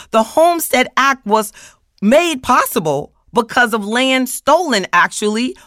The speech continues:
by the government from Native Americans.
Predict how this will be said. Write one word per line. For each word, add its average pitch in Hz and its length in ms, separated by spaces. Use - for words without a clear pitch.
by 330 260
the 226 120
government 180 540
from 254 500
Native 196 300
Americans. 254 840